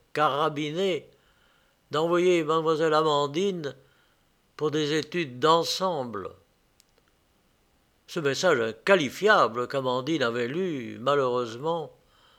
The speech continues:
contenait des hypothèses d'une indécence inouïe. Et le plus fort,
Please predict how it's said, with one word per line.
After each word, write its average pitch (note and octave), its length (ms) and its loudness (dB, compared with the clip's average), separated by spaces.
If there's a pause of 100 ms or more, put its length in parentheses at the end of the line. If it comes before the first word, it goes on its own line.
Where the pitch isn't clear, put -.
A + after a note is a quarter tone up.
(680)
contenait D#3+ 400 0
des C#3+ 240 0
hypothèses C#3+ 480 0
d'une C3+ 140 -2
indécence C#3+ 760 0
inouïe. F#3 640 -2 (840)
Et A3+ 60 6
le B3+ 120 8
plus F#3+ 200 -4
fort, A#2 680 2